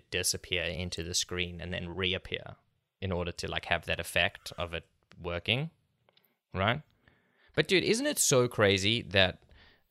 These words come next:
you can talk to someone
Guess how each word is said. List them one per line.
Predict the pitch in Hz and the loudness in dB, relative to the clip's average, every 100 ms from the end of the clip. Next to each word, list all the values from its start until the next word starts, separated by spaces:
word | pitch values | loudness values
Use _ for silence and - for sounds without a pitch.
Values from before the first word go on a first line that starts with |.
| _ _ _ 104 | _ _ _ -6
you | 98 123 | 0 0
can | - 135 123 113 - _ _ _ _ _ | 2 0 0 -2 -4 _ _ _ _ _
talk | - 120 113 | 2 2 2
to | - | 0
someone | 104 95 92 90 87 | 0 0 2 0 -2